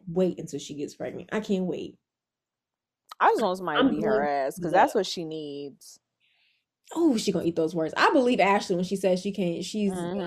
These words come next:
Speaker 2: Mm-hmm.
Speaker 1: get an apology from her. I really do, 'cause, like, children change you. Whether you think they are or not, like, they always end up changing you in some capacity. And I feel like Candace ass gonna have a rude awakening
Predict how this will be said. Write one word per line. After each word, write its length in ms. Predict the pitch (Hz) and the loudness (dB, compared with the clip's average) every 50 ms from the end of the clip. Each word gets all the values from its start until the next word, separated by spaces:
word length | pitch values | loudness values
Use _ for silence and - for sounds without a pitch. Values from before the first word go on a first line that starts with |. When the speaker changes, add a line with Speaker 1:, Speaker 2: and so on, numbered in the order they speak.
| 180 190 | -6 -6
Speaker 2:
Mm-hmm. 20 | 226 - - - | -8 -10 -4 0
Speaker 1:
get 80 | 190 175 | 2 2
an 140 | 170 170 | 2 2
apology 460 | 165 175 190 170 165 160 160 170 170 160 | 0 0 0 0 0 0 0 0 -2 -4
from 160 | - 175 175 | 0 0 0
her. 40 | 180 | 0
I 120 | - 262 330 | 2 2 2
really 260 | 330 294 311 302 285 | 4 4 4 4 4
do, 140 | 269 285 269 | 4 2 0
'cause, 140 | 269 240 247 | 0 0 2
like, 420 | 254 233 220 - - - - _ | 2 2 2 0 -6 -14 -18 _
children 420 | - - 330 359 359 - 285 240 226 | -4 0 2 2 2 2 2 -2 -2
change 560 | 220 220 202 202 202 196 185 180 165 - - | -2 -4 -2 0 0 0 0 -2 -4 -6 -10
you. 300 | 143 - - - - - _ _ _ _ _ _ _ _ _ _ _ | -12 -12 -12 -12 -14 -16 _ _ _ _ _ _ _ _ _ _ _
Whether 300 | - 214 247 247 220 233 | 2 4 4 4 4 4
you 100 | 240 277 | 2 2
think 320 | 269 - 247 240 247 214 196 | 6 6 4 4 4 2 4
they 140 | 220 220 | 4 4
are 240 | 226 226 226 226 220 | 6 4 4 2 2
or 40 | 214 | 2
not, 360 | 202 196 196 208 220 226 - - | 2 0 0 -2 -4 -4 -4 -2
like, 300 | 185 190 185 185 180 180 | 0 0 0 0 2 2
they 160 | 185 190 - | 2 2 2
always 400 | - 185 202 202 196 190 180 - | 0 0 2 2 2 2 0 -2
end 100 | 165 175 | -2 -2
up 100 | 170 160 | -2 -2
changing 340 | - 196 175 175 175 170 175 170 | -2 -2 0 0 -2 -2 -2 -4
you 120 | 165 - - _ _ _ _ _ | -4 -4 -6 _ _ _ _ _
in 120 | - 202 185 | 0 0 0
some 260 | 180 - 196 185 185 | 0 0 0 0 -2
capacity. 480 | 196 185 185 165 165 160 170 - 170 170 | -2 -4 -4 -2 -2 -2 -4 -4 -4 -4
And 40 | 170 | -4
I 60 | 175 | -2
feel 120 | - 208 196 | 0 0 2
like 180 | 180 175 175 | 2 2 0
Candace 340 | - 220 226 226 226 220 220 | -2 -6 -4 -4 -4 -4 -2
ass 280 | - 226 220 220 214 220 | 0 0 2 0 0 0
gonna 160 | 202 208 180 | -2 -4 -4
have 80 | 156 | -4
a 20 | 151 | -4
rude 180 | 151 160 180 | -6 -4 -2
awakening 600 | 226 262 294 269 262 - 226 202 196 202 196 202 | 2 4 6 4 6 4 2 4 4 2 0 -2